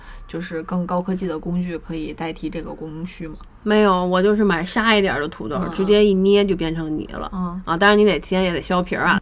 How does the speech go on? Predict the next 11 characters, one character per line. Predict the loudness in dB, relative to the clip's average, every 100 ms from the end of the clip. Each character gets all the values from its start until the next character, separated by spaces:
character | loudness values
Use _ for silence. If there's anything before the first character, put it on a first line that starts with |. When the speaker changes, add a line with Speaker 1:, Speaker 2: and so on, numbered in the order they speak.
| 4
Speaker 2:
然 | 6
后 | 8 6 4
同 | 2 2 2
时 | 4
要 | 6 6
煮 | 4 -4 -8
一 | -6 -4
个 | 0 2 2
鸡 | -2 -2
蛋， | 2 2 2
Speaker 1:
嗯。 | -2 0 -2